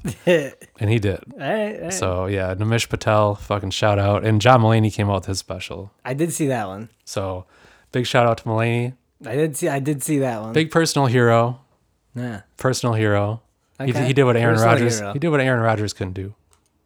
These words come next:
Speaker 1: Whoa, bold take, bold take.
Speaker 2: No, not a bold take.
Speaker 1: Bold take, bold take.
Speaker 2: No, he knocked up Olivia Munn.
Speaker 1: Ah.
Speaker 2: <laughs>
Speaker 1: Should I let you finish?
Speaker 2: Yep.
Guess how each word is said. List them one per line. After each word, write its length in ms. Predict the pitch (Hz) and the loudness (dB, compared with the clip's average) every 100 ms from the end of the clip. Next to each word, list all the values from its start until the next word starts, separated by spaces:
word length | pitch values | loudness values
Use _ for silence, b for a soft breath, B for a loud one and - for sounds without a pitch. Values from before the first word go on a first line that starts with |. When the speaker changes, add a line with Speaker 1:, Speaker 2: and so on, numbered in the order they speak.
| _ - | _ -10
Speaker 1:
Whoa, 520 | 135 151 165 185 170 | -2 2 2 4 2
bold 300 | 135 135 156 | 0 0 0
take, 340 | 151 135 147 120 | -2 -2 -4 -6
bold 260 | 127 160 | -6 -4
take. 340 | 147 131 160 110 | -4 -4 -4 -4
Speaker 2:
No, 140 | 135 | -2
not 160 | 135 180 | 0 -2
a 40 | |
bold 200 | 139 110 | -4 -6
take. 320 | - 107 127 | -6 -8 -10
Speaker 1:
Bold 300 | - 143 180 | -4 0 2
take, 300 | 165 151 190 | 2 0 -2
bold 240 | 151 147 175 | -2 0 0
take. 360 | 165 151 190 _ | -2 -4 -8 _
Speaker 2:
No, 220 | - - | -8 -4
he 100 | 151 | -2
knocked 240 | 151 143 - | 0 0 -2
up 120 | 131 | -2
Olivia 300 | 131 131 127 | 0 0 0
Munn. 300 | 135 135 120 - _ _ _ _ _ - | -2 -4 -6 -12 _ _ _ _ _ -4
Speaker 1:
Ah. 1300 | 143 165 175 202 208 214 208 185 175 151 131 117 113 - _ _ _ _ | 0 4 6 6 8 8 8 8 6 4 2 -2 -8 -14 _ _ _ _
Speaker 2:
<laughs> 480 | _ _ _ - | _ _ _ -18
Speaker 1:
Should 180 | - 123 | -10 -2
I 60 | 123 | 2
let 220 | 143 147 | 2 -2
you 80 | 165 | -4
finish? 360 | 143 127 127 - | -2 -2 -4 -8
Speaker 2:
Yep. 420 | 113 117 127 - | -2 0 0 -4